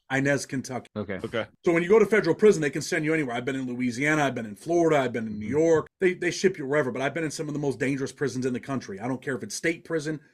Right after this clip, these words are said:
Speaker 2: Yep.
Speaker 1: federal prison. Some of your viewers might think, "Oh, federal prison's a nice place." Not even close.
Speaker 2: Yeah.
Speaker 1: People are murdered there. People are stabbed there.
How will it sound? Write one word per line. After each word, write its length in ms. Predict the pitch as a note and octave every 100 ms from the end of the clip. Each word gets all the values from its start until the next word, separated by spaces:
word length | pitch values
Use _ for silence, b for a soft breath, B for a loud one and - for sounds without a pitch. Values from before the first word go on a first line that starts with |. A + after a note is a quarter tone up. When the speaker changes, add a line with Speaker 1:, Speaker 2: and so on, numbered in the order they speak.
| b
Speaker 2:
Yep. 240 | - F#2+
Speaker 1:
federal 260 | F3 E3+ E3+
prison. 260 | F3 E3 D#3
Some 180 | D3+ C3+
of 60 |
your 100 | C3
viewers 360 | A#2+ D#3 D3 B2+
might 200 | C#3 C3+
think, 160 | D#3
"Oh, 120 | G#3 E3+
federal 320 | F3+ G3 D#3+
prison's 320 | D#3+ C#3 C3+
a 40 | C#3
nice 220 | C#3+ B2
place." 420 | - D3+ F#2+ - _
Not 240 | C3 D#3+ D#3
even 180 | C#3+
close. 440 | C3 D3 G#2 - - b b
Speaker 2:
Yeah. 120 | G2
Speaker 1:
People 180 | F#2+ D3
are 80 | C3
murdered 420 | C3+ C#3+ C#3+ B2
there. 280 | C#3+ C#3 C3+
People 300 | C#3+ C3 C3
are 40 | A#2
stabbed 520 | - D3+ C#3+ C#3+ C3
there. 320 | C#3 C3+ B2+